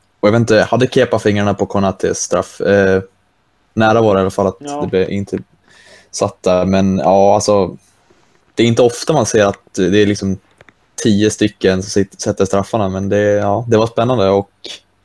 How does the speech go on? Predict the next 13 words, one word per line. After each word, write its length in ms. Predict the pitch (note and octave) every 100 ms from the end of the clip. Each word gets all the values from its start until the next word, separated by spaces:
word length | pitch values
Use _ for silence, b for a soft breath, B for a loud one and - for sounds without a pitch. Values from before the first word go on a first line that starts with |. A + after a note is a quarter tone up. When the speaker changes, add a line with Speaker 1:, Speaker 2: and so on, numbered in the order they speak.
| _ _ _ _ _ _ -
Speaker 1:
ja, 140 | F#2
som 140 | F2 G#2
du 40 |
säger, 200 | F#2+ G#2
det 60 | G#2
är 40 |
en 40 | G#2+
horribel 440 | G#2+ A#2 A#2 F#2+
straff 360 | - G#2+ - G#2
av 40 |
Kepa. 300 | - G2+ F#2+
Alltså, 240 | - F#2+ F2
det, 720 | G2+ G2+ G2+ G2+ G2+ G2 G2